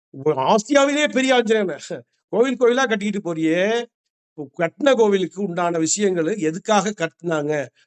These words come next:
மனிதன் மனிதனுக்காக சில செயல்கள் செய்ய முடியுங்கிறத புரிய வைக்கிறதுக்காக தான் அந்த ஆஞ்சநேயர்.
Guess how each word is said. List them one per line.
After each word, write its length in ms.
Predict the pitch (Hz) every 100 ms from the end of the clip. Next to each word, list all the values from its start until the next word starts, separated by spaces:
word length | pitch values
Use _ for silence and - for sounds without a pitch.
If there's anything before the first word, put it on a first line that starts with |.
| -
மனிதன் 500 | 139 156 196 247 220
மனிதனுக்காக 840 | 143 156 202 233 208 - 196 185 240 _ _
சில 260 | - 156
செயல்கள் 440 | 147 160 202 185 165
செய்ய 280 | 147 180
முடியுங்கிறத 640 | 226 220 202 247 226 170 214 -
புரிய 280 | 190 220
வைக்கிறதுக்காக 580 | 254 226 196 175 160 156
தான் 160 | 156 196
அந்த 120 | 147
ஆஞ்சநேயர். 400 | 147 147 143 120